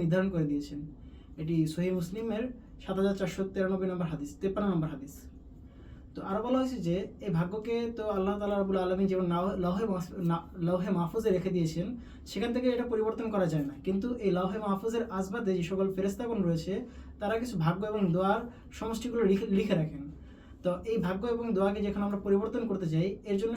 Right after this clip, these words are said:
সবথেকে গুরুত্বপূর্ণ হচ্ছে যে বেশি বেশি দোয়া করা। আরও এক হাদিসে বর্ণিত হয়েছে যে দান সদকা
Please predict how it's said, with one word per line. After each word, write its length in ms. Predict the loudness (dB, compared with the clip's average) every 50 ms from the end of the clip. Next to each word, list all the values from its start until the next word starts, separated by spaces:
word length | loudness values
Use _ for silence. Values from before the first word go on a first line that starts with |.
| -2 -4
সবথেকে 360 | -6 -6 -6 -8 -4 0 0 2 2
গুরুত্বপূর্ণ 380 | 2 0 0 0 -2 -4 -2 -2 -2
হচ্ছে 160 | -2 -2 0 0
যে 60 | 2 2 2
বেশি 140 | 2 2 2 2
বেশি 140 | 2 2 2 4
দোয়া 160 | 4 4 4 2 0
করা। 160 | -2 -6 -8 -10 -14 -16 -18 -20 -20 -20 -20 -20 -14 -6 -2
আরও 100 | 2 2 2 2
এক 60 | 0 -2
হাদিসে 220 | -4 -4 -2 2 4
বর্ণিত 200 | 4 4 2 0 -2
হয়েছে 200 | -4 -4 -2 0 2 2
যে 80 | 2 2 2 -2 -8 -12 -16 -18 -20 -16 -10 -6 -2 0
দান 140 | 0 0 0 -2 -4
সদকা 360 | -4 -4 -4 -4 -2 -2 0